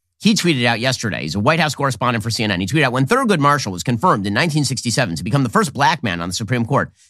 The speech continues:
sixteen of the twenty-two senators from the eleven states of the old Confederacy voted no or didn't vote. When Ketanji Brown Jackson was confirmed today to become the first black woman, eighteen of twenty-two voted no." Oh, yes, it, it turns out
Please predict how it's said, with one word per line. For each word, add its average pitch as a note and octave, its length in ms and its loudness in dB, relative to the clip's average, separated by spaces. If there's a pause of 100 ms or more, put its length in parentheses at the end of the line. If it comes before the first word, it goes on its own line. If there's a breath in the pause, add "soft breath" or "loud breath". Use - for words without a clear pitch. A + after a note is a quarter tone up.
(100)
sixteen G3 460 0
of F#2 100 -2
the A2 60 -4
twenty-two D#3 340 0
senators A#2 400 -2
from A#2+ 100 -2
the A#2 60 2
eleven D3 300 2
states C3+ 220 -2
of A2 80 -2
the B2 60 0
old C3 160 0
Confederacy B2+ 600 0
voted B2+ 280 0
no C#3 280 4
or A#2+ 160 -2
didn't C3+ 180 0
vote. F3+ 300 2 (600)
When C3+ 120 0
Ketanji D#3+ 560 2
Brown C#3 260 0
Jackson D3 500 -2
was G#2+ 140 -6
confirmed F#3 500 2
today F2+ 300 -2
to F#2+ 80 -8
become C3+ 160 0
the B2+ 80 0
first E3 220 -2
black C#3+ 180 2
woman, G2 300 0 (240)
eighteen G3+ 500 0
of D#2+ 120 -8
twenty-two A#2+ 640 -2 (300)
voted G#2 420 0
no." F2+ 440 -2 (580)
Oh, E3 60 4
yes, E3 280 2
it, C#3+ 260 -2
it D3+ 40 -2
turns F3 240 2
out C#3+ 260 2